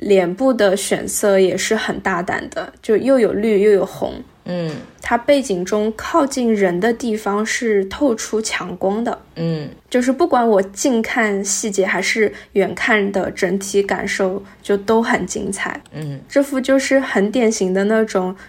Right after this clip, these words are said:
Speaker 1: 视觉不真实，但是人物个性很真实的画，就很有味道，很有神韵。
Speaker 2: 这个眼神画得特别逼真。
Speaker 1: 嗯，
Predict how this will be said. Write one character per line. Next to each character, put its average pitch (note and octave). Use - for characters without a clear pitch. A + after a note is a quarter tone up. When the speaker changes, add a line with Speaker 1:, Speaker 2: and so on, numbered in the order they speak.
Speaker 1:
视 -
觉 G3
不 G3
真 A3
实， F3+
但 G#3+
是 G3
人 F#3
物 A3
个 G3+
性 G3
很 F3+
真 F#3
实 G3
的 -
画， -
就 G#3+
很 G3+
有 A#3
味 A#3
道， G3
很 F#3+
有 F#3+
神 -
韵。 G#3
Speaker 2:
这 -
个 A#3
眼 F#3
神 G3+
画 A#3+
得 A3+
特 C4+
别 E3+
逼 D3+
真。 D3
Speaker 1:
嗯， G3+